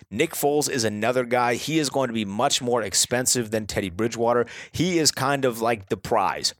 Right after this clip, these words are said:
He is the grand prize of this quarterback class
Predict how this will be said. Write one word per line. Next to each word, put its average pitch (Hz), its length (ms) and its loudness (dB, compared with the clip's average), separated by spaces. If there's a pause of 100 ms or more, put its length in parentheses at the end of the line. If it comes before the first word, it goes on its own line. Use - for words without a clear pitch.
He 180 200 2
is 147 120 2
the 131 80 2
grand 131 400 0
prize 117 400 2 (280)
of 110 160 0
this 117 200 4
quarterback 131 840 0
class 123 600 2